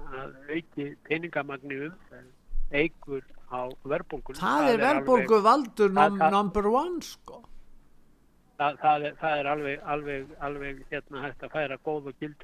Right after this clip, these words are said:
Speaker 1: rök fyrir því. En við skulum ekki gleyma því að Seðlabankinn hefur mörg önnur, eh, tæki og tól í sinni verkfærakistu til að bregðast við,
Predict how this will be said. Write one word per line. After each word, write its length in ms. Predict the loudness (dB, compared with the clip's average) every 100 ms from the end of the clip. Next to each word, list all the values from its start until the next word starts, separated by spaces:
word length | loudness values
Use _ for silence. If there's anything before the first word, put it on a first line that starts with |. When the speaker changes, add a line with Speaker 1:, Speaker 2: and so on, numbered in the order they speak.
| -10
Speaker 1:
rök 160 | -10 -10
fyrir 200 | -12 -12 -12
því. 140 | -14 -14 _ _ -8
En 80 | -6
við 80 |
skulum 220 | -6 -8 -8
ekki 140 | -10 -2
gleyma 380 | -2 -2 -6
því 160 | -8 -10 -12
að 80 | -8
Seðlabankinn 640 | -4 -4 -4 -8 -14 -18 -10
hefur 320 | -8 -8 -10 -16 _ _ _ _ -2
mörg 280 | 0 -2 -8 _ _
önnur, 460 | -10 -10 -8 -12 -12 _ _ _ _
eh, 120 | -12 -8 -2
tæki 380 | -2 -2 -8 -8
og 80 |
tól 240 | -4 -6 -4 -10
í 60 | -10
sinni 220 | -10 -8
verkfærakistu 880 | -8 -6 -6 -6 -8 -16 -16 -20 -20
til 100 | -14
að 140 | -12 -4
bregðast 560 | -2 -2 -4 -8 -8
við, 320 | -8 -6 -6